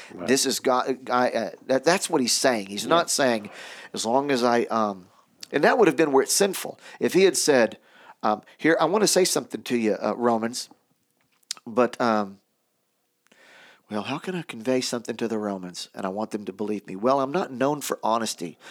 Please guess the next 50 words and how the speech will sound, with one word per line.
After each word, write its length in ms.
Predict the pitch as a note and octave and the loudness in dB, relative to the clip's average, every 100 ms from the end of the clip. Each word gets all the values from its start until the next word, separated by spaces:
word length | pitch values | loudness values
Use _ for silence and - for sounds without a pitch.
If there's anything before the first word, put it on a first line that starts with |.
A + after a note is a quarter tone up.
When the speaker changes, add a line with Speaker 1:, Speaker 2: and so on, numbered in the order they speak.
| - | -4
Speaker 2:
but 280 | A#3 - - - | 2 2 2 -6
if 160 | G#2+ | -8
I 60 | - | -6
swear 340 | - C3 C#3 | -4 2 2
by 160 | B2 B2+ | 4 0
God, 220 | A2 G2+ | 0 -2
if 100 | G2 | -2
I 60 | A2+ | 0
call 220 | - E3 | 2 2
God 220 | D#3 E3 | 4 4
as 100 | D#3 | 4
my 140 | D#3+ E3 | 4 4
witness, 420 | G3 F#3 B2+ - - C#3 | 2 0 0 -2 -2 2
then 120 | C#3 | 4
they'll 80 | B2+ | 4
have 180 | C#3+ C3+ | 4 2
to 80 | |
believe 380 | A#2 C3 C3+ A2+ | 0 2 2 0
me." 180 | F2+ - _ _ | -8 -16 _ _
Speaker 1:
Right. 240 | G2 F2+ - - _ - | -10 -10 -14 -20 _ -6
Speaker 2:
Th-, 120 | B2 | 0
that 240 | C#3+ F3 E3+ | 2 2 0
would 180 | B2+ | 0
be 320 | B2 C3 B2 - | 2 2 0 -4
the 320 | B2+ B2+ C#3 | -8 -2 0
reason, 720 | B2 B2+ D#3+ F#3 E3 C#3+ A2+ G#2+ - - - | 0 2 2 2 2 0 -2 -8 -20 -20 0
uh, 220 | C3 B2 G#2 | 2 2 -2
that 640 | B2 C#3 C#3+ B2+ A#2+ - | -10 -8 0 2 2 2
it's 200 | C3 A#2+ | 0 2
sinful 520 | - F3 F3 - A2 G#2+ | 2 2 0 -2 -4 -2
is 120 | - | -4
because 380 | - - A#2 - - - | -4 0 0 -2 -14 -6
you're, 260 | A#2+ C#3+ - | 0 0 2
you're 200 | C3+ B2 | 0 2
so 280 | - E3 | 4 4
known 540 | C#3+ A#2+ C3 E3+ D#3 A#2 | 2 0 2 4 4 2
as 160 | A2 - | 0 2
someone 340 | C3+ C3+ C3+ | 2 0 0
who 120 | B2 | 0
tries 300 | - B2+ A#2 | 2 0 0
to 100 | - | 0
skirt 400 | - - D#3 D#3 | 0 2 4 2
your 80 | C#3 | 2
responsibilities 880 | A2+ - C3 - G2 C#3+ C#3+ A2 G#2+ | -2 -2 -2 -4 0 2 4 0 -4
and 100 | A2+ | -4
you 60 | A#2 | 0
wanna 200 | C3+ A#2 | 0 2
be 100 | A2+ | 0
a 80 | G2+ | 0
liar 480 | A2+ C3+ D3 F#2+ | 0 0 0 -2